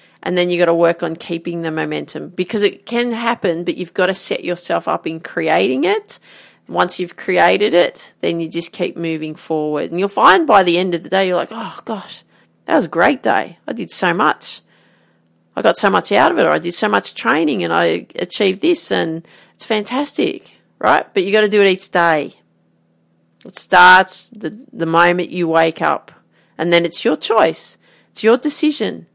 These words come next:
how you wanna tackle the day. So I hope you enjoyed those two lessons.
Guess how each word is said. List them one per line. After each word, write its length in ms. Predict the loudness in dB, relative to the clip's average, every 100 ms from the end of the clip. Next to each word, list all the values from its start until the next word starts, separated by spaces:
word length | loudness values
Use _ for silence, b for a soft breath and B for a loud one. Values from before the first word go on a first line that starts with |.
| _
how 120 | -2
you 160 | 0 0
wanna 180 | -2 -4
tackle 360 | -6 -6 -6
the 80 | -8
day. 380 | -6 -6 -6 -8 _ _ _ _ _ _ _ _ _ _ _ _ B B B B B
So 100 | 6
I 80 |
hope 220 | 8 8 6
you 140 | 4
enjoyed 560 | 4 4 6 6 6 6
those 360 | 8 6 2
two 300 | -2 -2 0
lessons. 1000 | 4 4 4 2 2 0 -2 -2 -4 -6